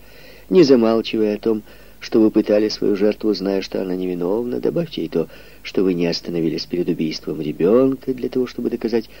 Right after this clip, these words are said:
справедливость воздвигнутого вами против неё обвинения.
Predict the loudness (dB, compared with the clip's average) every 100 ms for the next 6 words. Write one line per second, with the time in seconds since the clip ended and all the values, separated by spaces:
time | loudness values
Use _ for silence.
0 | -20 -20 -6 -2 0 0 -2 -2 -12 -20
1 | -18 0 0 0 0 0 0 -4 0 2
2 | 0 -2 -4 -6 -8 -8 -4 -2 -2 -4
3 | -6 -6 -6 -8